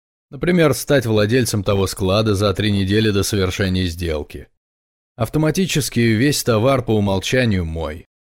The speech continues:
«Но, э, склад и товар — это огромная сумма».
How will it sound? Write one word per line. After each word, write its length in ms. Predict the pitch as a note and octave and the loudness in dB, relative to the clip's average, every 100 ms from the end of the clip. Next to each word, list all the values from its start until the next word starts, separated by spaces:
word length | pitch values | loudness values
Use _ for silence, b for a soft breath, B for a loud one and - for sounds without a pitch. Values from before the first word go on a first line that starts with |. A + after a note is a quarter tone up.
| _ _ _ _ _ _ | _ _ _ _ _ _
«Но, 1080 | - G2+ G2+ G2 G2 G2+ G#2 G#2 A2 A2 A#2 | -20 -12 -8 -4 -4 -2 0 2 2 0 -4
э, 1120 | F#2+ G#2 G#2 G#2+ G#2 G2+ F#2+ F2+ E2+ D#2+ C#2+ D2+ | -6 -4 -2 -2 -2 -2 -4 -6 -10 -10 -12 -12
склад 580 | - - G2 D2+ D2 - | -12 -6 -4 -4 -4 -4
и 60 | |
товар — 500 | F2 F2 E2+ G#2 G#2 - B B B _ | -4 -4 -2 0 0 -4 B B B _
это 200 | - G#2 | -20 -14
огромная 640 | F#2+ G2+ G#2 A2 B2 C#3+ C3 | -10 -6 0 2 2 4 2
сумма». 640 | - A3 A#3+ F#3+ G#2+ F2 | 0 2 4 4 2 -2